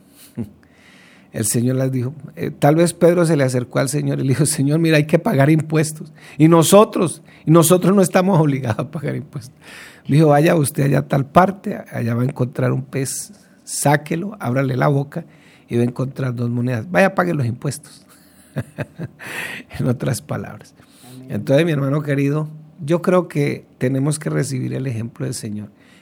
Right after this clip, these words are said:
Speaker 1: que aunque a veces las cosas parezcan contradictorias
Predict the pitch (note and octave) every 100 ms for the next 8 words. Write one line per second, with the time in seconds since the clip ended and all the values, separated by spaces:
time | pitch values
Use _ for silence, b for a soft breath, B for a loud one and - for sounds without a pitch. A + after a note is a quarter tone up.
0 | b - C#3 C3+ C#3 B2+ C#3 F#3 F#3 D3+
1 | - D#3 D#3 D3+ C3 C3 - D#3 D3 D#3
2 | D3 C#3+ D3 C#3 C#3+ C#3 B2+ B2+ -